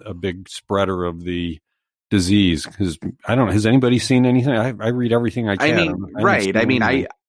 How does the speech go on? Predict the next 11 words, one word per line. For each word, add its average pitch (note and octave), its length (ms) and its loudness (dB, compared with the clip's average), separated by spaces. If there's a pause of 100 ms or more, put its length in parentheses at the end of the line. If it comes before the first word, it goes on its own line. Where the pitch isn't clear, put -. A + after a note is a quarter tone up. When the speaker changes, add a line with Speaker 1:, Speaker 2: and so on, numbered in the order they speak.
(180)
Speaker 2:
I, C#3+ 360 0
I'm, A2 480 0
I A#2+ 180 2
don't G#2+ 200 -4
know G2+ 160 -2
that F#2+ 140 -6
we G2+ 140 -4
would F#2 220 -8
be F#2+ 140 -8
getting F#2 580 -4 (100)
reliable F#2 920 -2